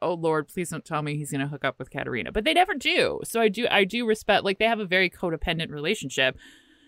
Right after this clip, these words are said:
And I'm not sure that I think the series does enough work to really, um, to really sell me on, on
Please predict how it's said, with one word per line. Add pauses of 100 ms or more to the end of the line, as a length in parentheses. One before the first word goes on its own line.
(140)
And
I'm
not
sure
that
I
think
the
series
does
enough
work
to
really, (1000)
um, (1000)
to
really
sell
me (500)
on, (240)
on